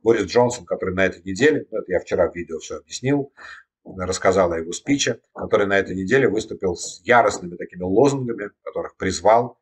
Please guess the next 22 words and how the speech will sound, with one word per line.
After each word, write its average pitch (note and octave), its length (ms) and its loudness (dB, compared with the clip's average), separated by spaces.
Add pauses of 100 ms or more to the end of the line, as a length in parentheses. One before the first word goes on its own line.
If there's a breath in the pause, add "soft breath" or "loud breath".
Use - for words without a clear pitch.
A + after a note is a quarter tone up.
(100)
выделить F#2 340 -6
Украине G2+ 440 0
любые A2 640 2
вооружения, C3+ 680 0 (200 soft breath)
чтобы - 280 -6
она F2+ 80 -2
смогла G2 320 0
достичь - 420 -6 (180)
тотальной G2 540 2
победы. E2+ 400 -2 (100)
Вот - 100 -2
это D3+ 140 0
полная B2 540 4
демократия. F#2 600 -2 (140)
Демократия - 360 2
в E2 60 -10
исполнении, F2+ 680 -6 (540 loud breath)
э, F2 520 2 (100)
в F2+ 100 -12
исполнении F#2+ 540 2
Бориса F#2+ 380 0
Джонсона. - 480 -4